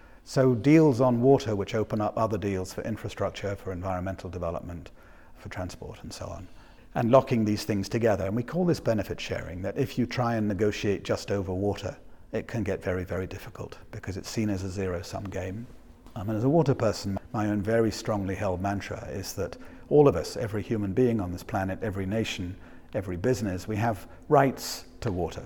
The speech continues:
We can't survive without water. We all have rights, but we also have responsibilities.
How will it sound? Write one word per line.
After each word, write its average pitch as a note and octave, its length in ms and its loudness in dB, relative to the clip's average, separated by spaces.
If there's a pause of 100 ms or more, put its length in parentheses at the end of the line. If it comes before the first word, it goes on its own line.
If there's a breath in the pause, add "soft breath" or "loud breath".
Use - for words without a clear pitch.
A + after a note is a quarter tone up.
(140)
We A2 120 -6
can't A#2+ 300 -2
survive G#2+ 360 0
without G#2+ 320 2
water. F2 260 -8
We A2 140 4
all C#3+ 160 10
have G#2 180 2
rights, F2+ 400 -4
but A2+ 120 -4
we D3 80 4
also B2+ 240 2
have G2 180 0
responsibilities. E2 880 -10